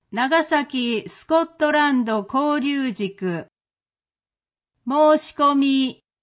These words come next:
長崎伝習所ホームページ、地域センター、中央を除く、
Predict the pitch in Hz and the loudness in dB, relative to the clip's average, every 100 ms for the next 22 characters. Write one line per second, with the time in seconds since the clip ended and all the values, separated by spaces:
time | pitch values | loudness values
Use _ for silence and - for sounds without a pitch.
0 | _ _ _ _ _ 226 269 330 330 311 | _ _ _ _ _ -2 2 2 2 -2
1 | 247 240 196 247 285 285 285 277 247 269 | -2 -4 -2 -2 -2 -4 -6 -6 -6 -4
2 | 254 247 - _ _ - 311 320 302 302 | -4 -4 -6 _ _ 4 6 6 4 0
3 | 294 277 254 226 202 180 151 - _ _ | -2 -4 -4 -6 -6 -6 -6 -12 _ _
4 | _ _ _ _ _ _ - - 320 320 | _ _ _ _ _ _ -10 -4 -2 -2
5 | 320 311 302 294 262 220 208 190 175 165 | -2 -2 -2 0 -2 -2 -2 0 0 -4
6 | - _ _ _ _ _ _ _ - 311 | -10 _ _ _ _ _ _ _ -6 -2
7 | 320 311 311 294 240 208 190 202 220 247 | 0 2 4 4 2 0 0 -2 -4 -6
8 | 247 262 247 233 | -6 -6 -6 -6